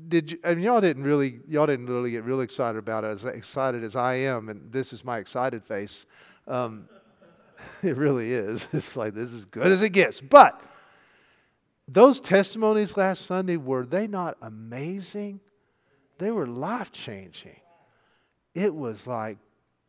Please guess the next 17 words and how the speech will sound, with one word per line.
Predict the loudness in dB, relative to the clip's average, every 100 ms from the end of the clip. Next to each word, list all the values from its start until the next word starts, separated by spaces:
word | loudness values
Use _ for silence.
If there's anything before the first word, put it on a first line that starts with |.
| _
blow | -8 -4 -2
me | -2 -2
away. | -2 0 2 2 2
And | 2
I | 4
was | 2 0 0
there | 2 4 4
watching | 4 4 2
them | -4 -2
being | -2 -2
baptized, | -4 -4 -6 -6 -6 -6
and | -8
the |
testimony | -6 -8 -8 -8 -8 -8
still | -10 -10 -10
touched | -12 -14 -14 -16 -16
me | -16 -16